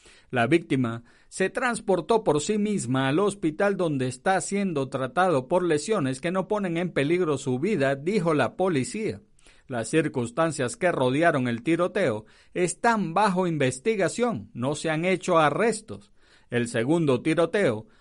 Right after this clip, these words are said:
ocurrió alrededor de las cuatro de la madrugada del domingo en el área de East Girard Avenue y South Florence Street.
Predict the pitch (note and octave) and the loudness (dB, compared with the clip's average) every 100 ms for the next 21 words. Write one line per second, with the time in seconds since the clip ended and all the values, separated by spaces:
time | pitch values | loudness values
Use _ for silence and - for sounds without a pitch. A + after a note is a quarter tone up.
0 | _ - A3 A#3 G#3+ A#3+ G#3+ G3 G#3+ D3+ | _ 2 2 4 4 6 6 4 4 6
1 | D#3+ G3 D#3+ B2+ A#2+ - - G3+ G3+ D3 | 6 4 2 2 0 -6 0 2 2 0
2 | C3+ C#3 F3+ D3+ C#3 F3 F3 C#3 D3+ F3+ | 0 4 4 4 2 0 2 2 2 4
3 | D3+ D#3 F#3+ F3+ G#3+ G#3 D3 A#2+ B2 E3+ | 4 4 2 2 0 2 0 0 -2 -2
4 | G3 F3 G#3 G3 F#3 D3 B2 B2+ - G3+ | 0 2 2 2 2 2 -2 -2 -2 -2
5 | - - B2+ A#2+ B2 C#3 F3 D#3+ - - | -2 -6 -8 -4 0 2 2 2 -4 -16
6 | - G#3+ F3+ C3 C3 C3 D3+ C#3 - A3 | -4 0 2 2 0 -2 -4 -6 -4 -2
7 | G#3 C#3+ - F#3 G#3 F#3+ D3+ A#2 - G#3 | 0 -2 -4 -2 0 0 -2 -4 -6 -4
8 | A#3+ E3+ | -2 -4